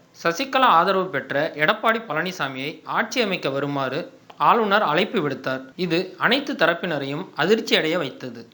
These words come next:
இந்நிலையில், ஆளுநர் வித்யாசாகர் ராவ் அவர்களின் இரு சகோதரர்களான ராஜேஸ்வர ராவ் மற்றும் ஹனுமந்த் ராவ் ஆகியோரின் அமெரிக்க வங்கி கணக்கில் தலா முந்நூறு கோடி ரூபாய் பணம் கடந்த வெள்ளிக்கிழமையன்று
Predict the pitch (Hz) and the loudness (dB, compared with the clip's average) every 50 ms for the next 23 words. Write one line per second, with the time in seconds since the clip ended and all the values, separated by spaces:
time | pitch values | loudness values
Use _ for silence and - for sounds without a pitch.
0 | _ _ 156 170 196 190 175 175 170 160 165 180 170 - - - 131 156 190 233 | _ _ 0 2 4 6 6 6 4 4 2 -2 -4 -8 -10 -2 4 6 6 8
1 | 254 247 247 240 190 165 156 - 254 262 254 247 - 214 190 180 170 151 139 143 | 8 6 4 4 2 0 -4 0 0 2 2 4 4 4 4 4 4 4 4 4
2 | 147 139 135 131 139 143 147 143 135 131 131 151 156 - - - - - 170 190 | 2 2 2 2 2 2 2 2 0 -2 -2 -4 -4 -8 -12 -18 -14 -4 -2 0
3 | 226 294 285 - 165 156 170 185 190 190 170 156 143 139 135 127 123 120 120 131 | 0 0 2 2 0 2 2 2 4 4 4 2 0 0 -2 -4 -4 -4 -4 -6
4 | 156 - - - - 143 147 175 208 226 254 269 262 - 165 143 131 123 123 131 | -6 -8 -12 -10 0 2 4 4 6 6 4 4 4 2 2 2 2 2 2 0
5 | - - - - 147 147 147 - 151 147 160 185 - - - - 160 196 233 262 | 0 -2 -6 -4 -4 -4 -4 -2 -2 -2 -2 -2 -6 -8 -2 0 2 2 4 2
6 | 277 262 214 170 165 165 165 165 160 135 139 143 147 143 143 143 139 127 131 147 | 2 2 2 2 4 4 4 4 2 2 2 0 0 0 -2 -2 -2 -2 -4 -6
7 | 170 - - - - _ _ - 147 180 226 262 285 277 - 285 226 175 160 170 | -8 -10 -16 -20 -20 _ _ 0 2 4 4 2 2 2 2 2 2 2 0 0
8 | 190 214 196 - 151 143 127 - 139 135 151 165 - - - _ _ - 147 156 | -2 -4 -2 0 -2 -2 -2 -4 -4 -4 -4 -4 -6 -14 -20 _ _ 0 2 4
9 | 170 165 156 160 175 220 254 285 285 254 - 208 190 175 160 147 151 147 143 143 | 4 4 4 2 2 4 4 4 2 4 2 2 4 4 4 2 2 2 4 2
10 | 147 175 - - - - - _ _ 151 156 175 190 214 208 - - - 151 151 | 2 2 0 -6 -14 -20 -20 _ _ 4 4 4 4 2 0 -4 -2 -2 0 0
11 | 160 165 160 151 151 170 220 277 277 - 240 190 170 156 147 143 131 127 120 131 | 2 0 2 2 2 2 2 0 0 0 0 2 2 2 2 0 -2 -2 -2 -2
12 | 139 | -2